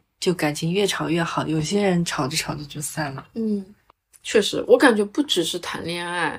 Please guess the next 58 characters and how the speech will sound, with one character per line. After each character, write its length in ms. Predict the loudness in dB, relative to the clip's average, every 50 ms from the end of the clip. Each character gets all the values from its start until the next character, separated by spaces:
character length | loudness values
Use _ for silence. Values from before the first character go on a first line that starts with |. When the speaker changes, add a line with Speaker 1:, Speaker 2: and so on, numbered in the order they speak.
| -10 -10
Speaker 2:
就 120 | -8 -6
是 60 | -4 -4
谈 280 | -2 0 0 0 0
恋 160 | 0 0 0
爱 160 | 2 2 2 4
也 140 | 2 2
好， 160 | 2 0 -2 -2
Speaker 1:
嗯。 40 | 0
Speaker 2:
朋 160 | -2 0 0
友 160 | 0 0 0
也 180 | 0 0 0 0
好， 180 | 2 2 0
我 80 | 0 2
感 160 | 0 0 -2 0
觉 120 | -2 -2
就 100 | -2 0
是 200 | 0 2 0 0 -2 -6 -12 -12 -12 -12 -14 -16 -20 -20 _ _ _ _ _ _ _ 2
表 160 | 4 4 6
面 180 | 6 6 6
上 220 | 6 6 4 4 2
也 80 | 2
都 100 | 2 0
没， 140 | 0 0 0
但 120 | 0 -2 0
其 220 | 0 0 0 2
实 260 | 4 6 6 6 4 2 _ 4
大 120 | 4 4
家 120 | 4 2
都 160 | 0 0 0 2
在 440 | 4 4 4 4 2 0 -2 -8 -14 _ _
试 300 | -6 -2 0 2 2 2
探 320 | 0 0 0 0 0 0 2
彼 120 | 2 2
此 140 | 2 2 2 2
的 100 | 2 2
边 280 | 2 2 0 0 -2
界。 280 | 0 2 4 4 4 4
Speaker 1:
嗯， 200 | 2 0 0 -2 -4 -6
嗯。 180 | -10 -18 -20 -20 _ _ _
Speaker 2:
然 160 | -4 -2 0
后 160 | 2 4 4
如 180 | 4 4 4 4
果 120 | 4 6
说 240 | 6 4 2 2 0 -4 -10 _ _ -2
你 160 | 0 0 0
退 240 | 2 8 12 12 12
让 180 | 12 12 10 10
了， 160 | 8 6 6
他 140 | 4 2 4
就 140 | 6 6 8
会 240 | 10 10 10 8 6
不 200 | 2 -2 -4 -4
停 200 | -2 -2 0 2
地 180 | 2 2 2
往 180 | 2 0 -2 -2
前 300 | -2 -2 -2 -2 -2 0 4 6 6 8 8 8 8
试 220 | 8 8 8 8 8
探。 280 | 6 6 6 6 6